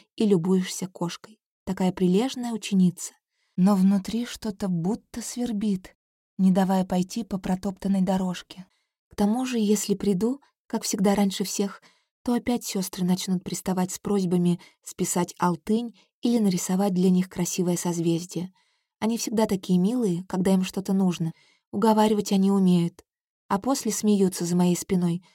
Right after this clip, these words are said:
потому что все-таки я на них не похожа. Живу одна, всегда хожу с покрытой головой из-за колдовской пряди в моих волосах — и внутренне понимаю, мне никогда не сдружиться с ними.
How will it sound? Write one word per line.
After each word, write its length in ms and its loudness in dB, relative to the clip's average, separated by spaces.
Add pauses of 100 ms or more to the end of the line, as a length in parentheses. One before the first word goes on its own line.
(140)
потому 280 2
что 180 -4
все-таки 400 -6
я 160 2
на 100 2
них 220 -2
не 80 -2
похожа. 560 -4 (360)
Живу 280 0
одна, 400 0 (340)
всегда 300 0
хожу 300 -2
с 80 -12
покрытой 400 -2
головой 520 2 (320)
из-за 220 2
колдовской 580 0
пряди 460 -2 (220)
в 100 -6
моих 240 4
волосах — 640 -4 (440)
и 60 2
внутренне 440 -2
понимаю, 560 0 (520)
мне 180 6
никогда 600 0
не 180 0
сдружиться 560 -2
с 120 -10
ними. 360 -2